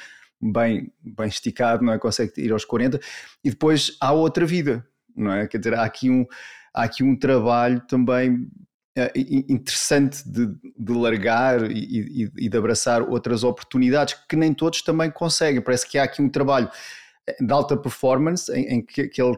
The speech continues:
tem que lidar com uma certa situação durante metade da sua vida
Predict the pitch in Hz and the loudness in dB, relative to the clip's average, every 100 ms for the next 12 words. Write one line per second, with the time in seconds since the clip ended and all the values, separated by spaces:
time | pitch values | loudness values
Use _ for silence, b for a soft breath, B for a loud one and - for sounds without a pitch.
0 | - - 131 117 - 120 123 117 131 135 | -4 -2 0 0 -2 0 2 2 4 2
1 | 120 - 120 113 120 110 - - 117 - | 0 0 0 0 -2 -2 -4 -2 -2 0
2 | 120 180 - 113 110 92 - - - - | 0 0 -2 0 0 -2 -8 -12 -16 -10
3 | - 104 - 117 113 110 - 107 101 139 | -6 -4 0 0 0 -2 -2 -2 0 2
4 | 170 | 0